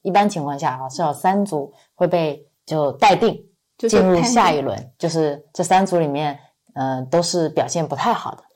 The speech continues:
Speaker 1: 然后这三组进入第二轮之后呢，他们会遇到一个这个国家非常有名的大厨，
Speaker 2: 嗯。
Speaker 1: 大神级的人物。
Speaker 2: 嗯。
Speaker 1: 然后大神级的人物会选出一款食材，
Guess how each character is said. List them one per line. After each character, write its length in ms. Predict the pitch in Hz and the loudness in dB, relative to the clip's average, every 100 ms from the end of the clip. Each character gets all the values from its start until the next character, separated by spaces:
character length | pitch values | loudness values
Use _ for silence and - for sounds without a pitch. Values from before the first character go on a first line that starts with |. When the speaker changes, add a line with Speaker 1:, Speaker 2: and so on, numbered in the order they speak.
| _ _ | _ _
Speaker 1:
然 140 | 151 | -2
后 60 | 185 | 0
这 100 | 226 | 2
三 240 | 233 233 | 4 4
组 100 | 202 | 4
进 200 | 165 220 | 4 4
入 100 | 220 | 4
第 120 | 214 | 4
二 140 | 247 214 | 6 6
轮 160 | 170 175 | 4 0
之 80 | |
后 160 | 180 196 | -2 0
呢， 180 | 180 165 | 0 -2
他 140 | 175 | -2
们 120 | 180 | -2
会 160 | 180 180 | 2 2
遇 140 | 180 | 4
到 180 | 180 170 | 4 4
一 80 | 156 | 2
个 360 | 156 165 143 139 | 0 0 0 -2
这 120 | - 226 | 2 6
个 140 | 180 | 6
国 180 | - 160 | 4 4
家 220 | 190 190 190 | 4 4 4
非 140 | 233 | 2
常 260 | 226 175 165 | 2 0 0
有 180 | 156 135 | 0 -2
名 220 | 135 143 | -4 2
的 180 | 175 143 - _ | 2 2 -6 _
大 180 | - 185 | 0 0
厨， 340 | - 139 139 - | -2 -8 -10 -12
Speaker 2:
嗯。 220 | 226 214 196 | -10 -8 2
Speaker 1:
大 160 | 220 | 2
神 240 | - 160 170 | 2 0 0
级 160 | 160 | 0
的 140 | 151 143 | 0 0
人 120 | 131 | -2
物。 180 | 147 147 - | -8 -6 -4
Speaker 2:
嗯。 160 | 214 | -2
Speaker 1:
然 100 | 156 | -2
后 300 | 139 170 151 - _ | 2 2 2 -6 _
大 120 | 220 | 2
神 220 | 190 190 | 2 0
级 100 | 190 | 2
的 140 | 196 185 | 4 4
人 160 | 180 | 4
物 60 | 185 | 2
会 120 | 202 | 0
选 280 | 190 165 143 | -2 -4 -4
出 100 | 180 | -4
一 60 | |
款 200 | 185 170 | -4 -6
食 300 | - - 143 | -6 -4 -2
材， 260 | 208 175 127 | -2 -4 -10